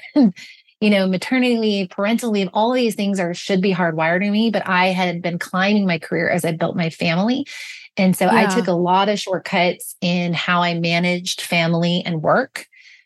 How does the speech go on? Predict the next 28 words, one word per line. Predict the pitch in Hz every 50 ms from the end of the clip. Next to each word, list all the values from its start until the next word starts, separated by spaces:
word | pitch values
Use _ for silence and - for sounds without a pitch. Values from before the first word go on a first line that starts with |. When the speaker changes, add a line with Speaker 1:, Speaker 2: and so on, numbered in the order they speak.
| _ _ _
Speaker 1:
through | 190 190 185
that | 185 175 -
period | - - 202 190 185 180
of | 175 160 165
time | - - 185 175 170 208 233
so | 233 - 196
that | 175 175
I | 160 170
could | 170 - - - 185 175 190
get | 190 - - -
to | - 196
the | 202 196
next | 202 202 202 - - -
ring. | 208 202 214 226 240 254 247 - - _ _ _ _ _
But | _ 277 285 240
Speaker 2:
Sure. | 196 202
Speaker 1:
when | 196 190 190 190
you're | 180 185 185 175 175
caregiving | - - - - 262 311 320 233 240 202 185 180 175
for | - 185
an | 180 170
adult, | 160 160 160 175 160 160 - -
it's | 208 226 226 -
a | 196 180 - - - _ _ _
whole | 220 214 214 214 214 202 196 180
different | 160 - - 170 165 - - 170 160 143 -
thing. | - 170 156 151 143 147 147 147 147 147 - - - - - - - _ _ _
And | 170 175 180 175 170 170 165 165 165 165 170 -